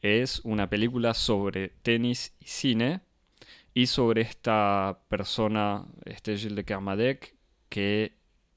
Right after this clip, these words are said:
dice al principio que a él lo que le interesa es filmar la, la, la técnica pura, de alguna manera, con estos fragmentos que vemos de sus, de las películas que produjo, donde eran,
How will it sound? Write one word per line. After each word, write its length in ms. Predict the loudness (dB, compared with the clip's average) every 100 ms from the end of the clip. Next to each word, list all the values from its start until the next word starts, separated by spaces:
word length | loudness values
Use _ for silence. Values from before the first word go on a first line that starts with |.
| -16
dice 800 | -2 0 2 0 0 0 -2 -10 -12
al 120 | -8 -6
principio 800 | -6 -6 -6 -4 -2 -2 -2 -6 -20 _ _ _ _
que 80 | 0
a 40 | 2
él 60 |
lo 80 | 2
que 60 | 0
le 80 |
interesa 380 | -4 0 -2 -2
es 80 | -4
filmar 340 | -4 -2 -2
la, 200 | -2 -4 -6
la, 680 | -6 -4 -4 -6 -8 -10 -10
la 160 | -8 -4
técnica 500 | -2 0 -2 -4 -2
pura, 380 | -2 0 -2 -4 _ -14
de 120 | -8
alguna 200 | -6 -6
manera, 540 | -6 -4 -2 -2 -4 -8 -10
con 180 | -8
estos 600 | -6 -6 -4 -4 -4 -10 _ _ _ -20 -18 -14
fragmentos 600 | -8 -4 -2 -2 -2 -4
que 80 | -4
vemos 360 | -2 -2 -4 -8 -12 -14
de 160 | -12
sus, 560 | -10 -10 -10 -8 -10 -12 -18 -20 -20 _
de 80 | 2
las 100 | 4
películas 380 | 4 4 0 -2
que 100 | -6
produjo, 520 | -6 -4 -4 -4 -6
donde 280 | -6 -6 -4
eran, 400 | -4 -4 -6